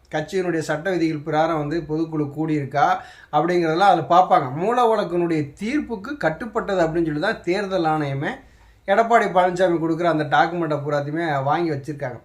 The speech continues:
இவர் போடுறாரு ஆர்டர், "இனிமேல் வந்து அப்படிலாம் எழுதாதீங்க" அப்படிலாம்.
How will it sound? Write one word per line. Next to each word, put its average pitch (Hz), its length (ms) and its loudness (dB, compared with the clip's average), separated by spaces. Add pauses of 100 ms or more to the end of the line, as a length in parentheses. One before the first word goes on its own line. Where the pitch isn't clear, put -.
இவர் 175 460 -4
போடுறாரு 233 320 2
ஆர்டர், 214 400 0 (640)
"இனிமேல் 247 420 2
வந்து 233 260 4
அப்படிலாம் 220 320 2
எழுதாதீங்க" 180 720 4
அப்படிலாம். 131 320 -8